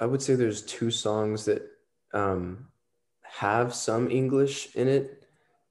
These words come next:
Um, and then I would say that m-, the meatiest, like, portion of the album, I would say, like, the eighty-five percent of the album is, like, either gibberish,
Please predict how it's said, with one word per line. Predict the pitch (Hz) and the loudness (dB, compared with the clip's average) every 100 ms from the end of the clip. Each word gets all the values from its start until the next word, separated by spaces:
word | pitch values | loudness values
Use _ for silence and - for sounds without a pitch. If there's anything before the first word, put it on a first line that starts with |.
| - | -2
Um, | 98 92 90 - | 2 2 0 -4
and | - 101 98 | 0 2 2
then | 95 92 - | 0 -2 0
I | 95 | 4
would | 101 | 4
say | 101 110 101 | 4 2 4
that | 101 90 90 - | 2 0 -4 -8
m-, | 92 90 87 _ - | -4 -4 -6 _ -6
the | 90 | -2
meatiest, | 90 95 107 107 104 98 - - | 0 0 2 2 2 2 -4 -8
like, | 85 - - | -6 -6 -4
portion | - 92 - 87 | 2 2 2 -2
of | 87 | -2
the | 92 | 0
album, | 82 85 90 87 - | 2 2 0 -4 -8
I | - | -6
would | 87 - | -6 -2
say, | 80 | 0
like, | 85 - | -2 -4
the | - - - | -10 -8 0
eighty-five | 113 110 104 92 92 | 2 4 2 0 -2
percent | - - 87 | -2 -8 -6
of | 90 | -2
the | 80 | -2
album | 82 80 80 - | -2 -4 -6 -4
is, | 92 - | -4 0
like, | 78 - - _ - - _ _ _ _ _ _ - | 0 0 -10 _ -20 -20 _ _ _ _ _ _ 0
either | 101 92 | 4 4
gibberish, | 85 92 110 117 120 120 - - | 4 2 6 6 6 2 -8 -12